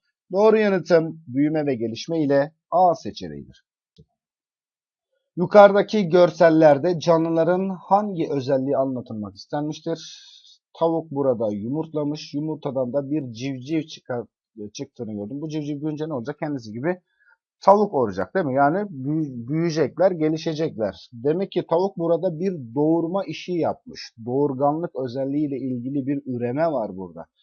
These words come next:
Üremek, çoğalmak demektir sevgili öğrencilerim.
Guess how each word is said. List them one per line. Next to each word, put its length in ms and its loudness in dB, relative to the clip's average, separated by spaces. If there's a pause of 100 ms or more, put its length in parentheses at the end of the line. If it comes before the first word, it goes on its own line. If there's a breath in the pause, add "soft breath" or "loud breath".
(240)
Üremek, 680 -4
çoğalmak 680 2
demektir 420 -8
sevgili 460 -8 (240)
öğrencilerim. 560 -4